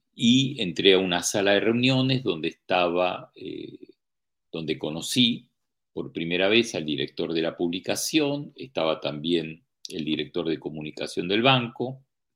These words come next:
el jefe de prensa del banco. Eh,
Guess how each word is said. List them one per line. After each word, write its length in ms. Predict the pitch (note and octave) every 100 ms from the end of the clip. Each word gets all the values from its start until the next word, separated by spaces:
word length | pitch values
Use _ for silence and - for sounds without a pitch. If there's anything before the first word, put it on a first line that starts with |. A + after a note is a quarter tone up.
| _ _ - _ - _
el 140 | -
jefe 340 | - F2+ E2 E2+
de 140 | D#2
prensa 460 | C#2 F#2+ F2 - F#2+
del 140 | G2+
banco. 600 | A2+ A2+ A2+ G2+ B2+ C3+ _ _ _ _ _ _
Eh, 640 | F#2+ F2+ E2+ E2+ F2 F2+